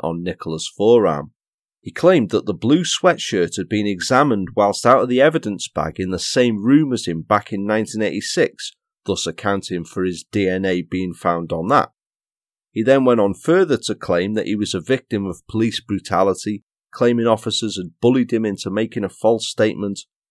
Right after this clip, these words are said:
totally destroying him. Bishop claimed that officers called him a liar, that they'd been downright nasty, that he was kept a prisoner, and he said in court,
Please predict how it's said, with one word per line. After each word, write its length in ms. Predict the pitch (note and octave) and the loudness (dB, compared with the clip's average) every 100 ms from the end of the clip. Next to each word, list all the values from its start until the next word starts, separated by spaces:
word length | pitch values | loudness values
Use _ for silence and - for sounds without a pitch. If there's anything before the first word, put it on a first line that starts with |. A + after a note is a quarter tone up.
| _ - | _ -2
totally 460 | C#3+ D3 - C3+ B2+ | 2 2 0 -4 -4
destroying 640 | A#2 - - B2 A#2 F2+ | -4 -8 0 0 0 -2
him. 260 | F#2+ C3 - _ _ _ _ | -4 -6 -10 _ _ _ _
Bishop 320 | A#2+ - A2 | -2 0 -4
claimed 340 | - A#2+ A2+ G2+ | 0 2 2 0
that 100 | - | 0
officers 480 | A2 G#2+ A#2 G#2 - | -2 -2 -6 -4 -8
called 340 | - A2 G2+ | 0 2 2
him 100 | F#2+ | -2
a 40 | |
liar, 540 | F#2 G2+ G#2 A#2+ B2 B2 _ _ | 0 4 4 4 2 -2 _ _
that 140 | F#2 | -4
they'd 200 | G#2 F#2 | -4 -4
been 240 | F#2+ F#2 - _ _ | -4 -4 -6 _ _
downright 460 | B2 C3+ C3 B2 | 4 6 4 2
nasty, 680 | G#2+ C#3 C#3+ - - E2 D3 _ _ _ - | 2 0 0 -4 -6 -6 -6 _ _ _ -2
that 140 | - | -2
he 60 | G#2 | 0
was 220 | G2 - | -2 -4
kept 400 | - D3+ - - | -8 -8 -6 -6
a 60 | |
prisoner, 640 | B2 - D#3 G2 D#2+ D#2+ C3 _ - | -4 -2 -2 -2 -6 -8 -10 _ -6
and 100 | F#2+ | -6
he 60 | F#2+ | -4
said 340 | - C#3+ C#3 | 0 0 2
in 120 | D3 | -4
court, 460 | - F#3 G#2 D#2+ | -2 2 4 2